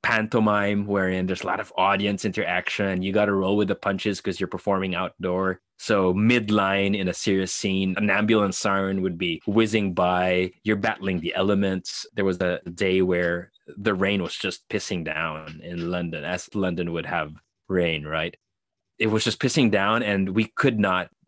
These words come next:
do our dancing and our blocking. So what we did was, like, a little sit-down concert version of the show, which was really nice 'cause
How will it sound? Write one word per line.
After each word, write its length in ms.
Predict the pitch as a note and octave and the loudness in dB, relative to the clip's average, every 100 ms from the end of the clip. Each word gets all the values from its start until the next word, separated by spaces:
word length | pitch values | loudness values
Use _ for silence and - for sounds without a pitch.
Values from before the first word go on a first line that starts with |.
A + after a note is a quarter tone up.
| F2+ | -10
do 180 | F#2+ G2 | 0 2
our 160 | F#2 E2+ | 4 2
dancing 460 | G2+ A#2+ D3 G#2 | 0 -2 -2 -2
and 100 | F#2 | -2
our 60 | F2 | -2
blocking. 460 | F2+ G#2 A2+ E2+ | 0 -2 -2 -8
So 160 | E2+ F#2+ - _ | -8 -10 -10 _
what 160 | G2 | -10
we 80 | G2 | -8
did 200 | F#2 G#2+ | -2 0
was, 120 | F#2+ | 0
like, 180 | F#2+ F2+ | -4 -4
a 40 | F#2 | -4
little 260 | F#2 D2+ | -6 -8
sit-down 560 | - - A2+ - F2+ E2 | -12 -8 -6 -2 -2 -2
concert 540 | - F2+ G2 - D#2+ - _ _ - | -4 -4 -4 -6 -8 -10 _ _ 0
version 680 | F#2 E2 F2+ E2+ D#2+ D#2+ - _ _ - | 0 0 -2 -4 -4 -10 -14 _ _ -2
of 160 | F2 - | -2 -2
the 80 | |
show, 320 | - - G#2 F2+ | -2 0 2 4
which 240 | G2 - | 2 2
was 140 | D#3+ | 2
really 260 | D3+ A3 F3 | 4 6 6
nice 320 | C#3 D#3+ G2 | 4 2 0
'cause 160 | - | -2